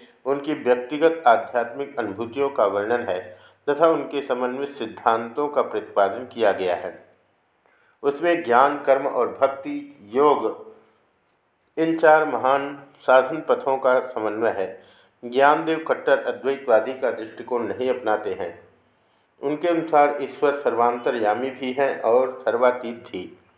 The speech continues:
वे सागर और लहरों का दृष्टांत देते हैं। ईश्वर सागर है तथा जीव और जगत लहरें एवं बुदबुदें हैं। उनकी सभी रचनाएं ऐसी उपमाओं से पूर्ण हैं तथा उनमें कवित्व की सुंदरता और अभिव्यक्ति का माधुर्य है।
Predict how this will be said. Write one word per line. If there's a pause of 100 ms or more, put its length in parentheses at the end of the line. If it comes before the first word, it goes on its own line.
(340)
वे
सागर
और
लहरों
का
दृष्टांत
देते
हैं। (540)
ईश्वर
सागर
है
तथा
जीव
और
जगत
लहरें
एवं
बुदबुदें
हैं। (640)
उनकी
सभी
रचनाएं
ऐसी
उपमाओं
से
पूर्ण
हैं (340)
तथा
उनमें
कवित्व
की
सुंदरता
और
अभिव्यक्ति
का
माधुर्य
है।